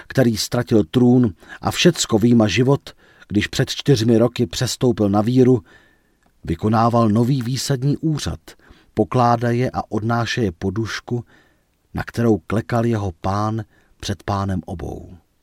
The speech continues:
A tak postupně se nádherné drama odehrávalo. Mumlání zástupu ztrácelo se v bezzvučí, které bylo jedinou modlitbou beze slov,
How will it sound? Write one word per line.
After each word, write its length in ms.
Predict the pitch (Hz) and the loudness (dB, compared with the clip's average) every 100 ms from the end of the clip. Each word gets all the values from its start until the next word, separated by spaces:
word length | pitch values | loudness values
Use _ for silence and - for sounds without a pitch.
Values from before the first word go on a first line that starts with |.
| _ _ _ _ _ _ _ _ _ _ _ - - - | _ _ _ _ _ _ _ _ _ _ _ -20 -20 -10
A 80 | - | -4
tak 220 | 120 - | -4 -4
postupně 600 | - 143 - 165 156 156 | 2 2 4 2 4 2
se 200 | 151 147 | 2 0
nádherné 600 | 127 127 131 135 131 120 | 2 2 2 -2 0 -2
drama 380 | 90 104 110 - | 0 0 0 -4
odehrávalo. 840 | 101 92 82 78 76 73 73 73 76 _ _ _ _ _ _ _ _ | -6 -4 -4 -4 -6 -6 -8 -10 -14 _ _ _ _ _ _ _ _
Mumlání 680 | 101 117 131 127 123 123 113 | 2 4 6 4 2 2 0
zástupu 640 | 101 107 123 - 123 123 | 2 0 0 -4 -4 -4
ztrácelo 640 | 120 - 113 113 - 117 117 | -6 -2 -2 -2 -2 -2 -2
se 200 | - 95 | -2 -6
v 60 | |
bezzvučí, 960 | 80 98 90 82 95 113 - 117 117 117 _ _ - - | -4 -4 -4 -6 -4 -4 -2 -2 -2 -4 _ _ -20 -20
které 320 | - 135 127 123 | -4 0 2 4
bylo 220 | 123 120 | 6 6
jedinou 480 | 110 120 143 143 143 | 6 2 2 4 4
modlitbou 600 | 120 104 123 110 107 85 | 4 4 2 4 4 4
beze 300 | 101 104 123 | 0 -2 -4
slov, 440 | - 127 123 - | -2 -4 -4 -10